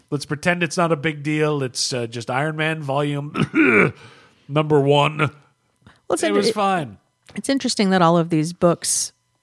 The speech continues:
Speaker 2: in their own way, uh, even the ones that aren't called Legacy, are pulling from a, a historied past. <laughs>
Speaker 1: Well, it's, that's a great thing about comic books. And it's,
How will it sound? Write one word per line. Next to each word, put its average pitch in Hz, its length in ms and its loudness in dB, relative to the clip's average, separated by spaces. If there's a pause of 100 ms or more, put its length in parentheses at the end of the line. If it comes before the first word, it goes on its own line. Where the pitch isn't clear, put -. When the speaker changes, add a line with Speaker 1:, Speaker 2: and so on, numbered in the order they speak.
(560)
Speaker 2:
in 185 160 6
their 175 180 6
own 156 200 2
way, 156 400 4 (200)
uh, 185 260 -4
even 190 200 2
the 185 60 4
ones 170 140 4
that 160 80 6
aren't 170 140 0
called 156 240 0
Legacy, 147 540 -2 (100)
are 151 120 4
pulling 151 420 2
from 139 480 -4 (1160)
a, 185 220 2 (160)
a 160 400 2 (160)
historied 151 640 0
past. - 560 -2
<laughs> 240 60 6 (1400)
Speaker 1:
Well, 320 140 -2
it's, - 140 -8 (120)
that's 302 200 -2
a 302 40 -6
great 311 200 -4
thing 285 100 -4
about 233 220 -2
comic 220 360 -4
books. - 360 -12 (120)
And 214 160 -2
it's, 220 160 0